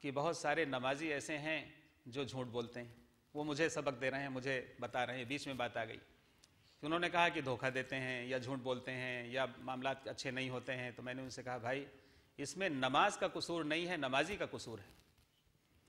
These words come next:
उसने अपनी नमाज को ऐसा बनाया ही नहीं है कि वो झूठ से, फरेब से, धोखे से, गलत कामों से, गलत बातों से, गलत चीज़ों से बच जाए।" नमाज का मतलब क्या है? अल्लाह तबारक व तआला ने कुरान करीम में फरमाया है,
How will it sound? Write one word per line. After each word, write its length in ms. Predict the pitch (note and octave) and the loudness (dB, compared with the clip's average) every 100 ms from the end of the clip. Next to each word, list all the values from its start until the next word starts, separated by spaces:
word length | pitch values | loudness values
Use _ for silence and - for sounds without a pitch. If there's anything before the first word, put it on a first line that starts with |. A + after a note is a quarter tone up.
| - | -4
उसने 260 | C#3+ F3 G3+ | -2 6 8
अपनी 420 | G3 D#3+ D3+ G3 | 8 6 4 2
नमाज 360 | D#3 D#3 G3+ F3 | 4 6 4 4
को 100 | E3 | 2
ऐसा 200 | G3+ F3+ | 4 6
बनाया 340 | D3+ D#3 G#3+ | 8 10 10
ही 140 | A#3 | 10
नहीं 180 | A3+ A#3 | 6 4
है 120 | A3 G3+ | 4 2
कि 100 | G3+ | 4
वो 160 | G3+ F3+ D3 - - - - | 6 6 4 -8 -18 -20 -12
झूठ 280 | G#2+ D3 E3+ | 0 2 2
से, 260 | E3+ E3+ D#3 | 6 8 8
फरेब 360 | D#3+ C#3 F3 D#3+ | 6 4 4 4
से, 320 | E3+ E3 C#3+ | 2 4 4
धोखे 380 | B2+ C#3+ F#3 E3+ | 2 0 2 2
से, 180 | F3+ E3 C#3+ - - - A#2 | 6 6 4 -6 -20 -8 6
गलत 260 | D3+ F3 - | 8 8 6
कामों 260 | D3 F3+ | 2 2
से, 200 | F#3 F3+ | 0 2
गलत 200 | D3+ D#3 C3+ | 4 2 4
बातों 280 | D3 D3 G3 | 4 4 0
से, 160 | F3 D3+ | 0 2
गलत 200 | F3 E3 | 2 2
चीज़ों 260 | D#3+ G3 | -2 -2
से 140 | G#3+ G3+ | 0 2
बच 120 | E3+ | 4
जाए।" 220 | C#3+ C3 - - - - - _ - | 4 2 0 -16 -20 -20 -20 _ 0
नमाज 360 | C3+ D#3 F3+ | 6 8 6
का 100 | - | 6
मतलब 300 | D#3 D3+ A3+ A#3 | 4 4 2 6
क्या 180 | G3+ | 8
है? 240 | E3 A#2+ A2+ - - | 8 6 -2 -10 -2
अल्लाह 200 | C#3 D3+ | 2 2
तबारक 320 | C#3+ C#3 C#3 | 4 2 2
व 40 | C3 | 2
तआला 260 | C#3 D#3 | 2 4
ने 120 | D#3 | 2
कुरान 300 | C#3+ C#3 C#3 | 4 4 4
करीम 240 | B2+ D3+ D#3 | 2 0 0
में 80 | D3 | -2
फरमाया 380 | C3 C#3 E3+ | 2 6 8
है, 200 | F3+ G#3+ | 8 6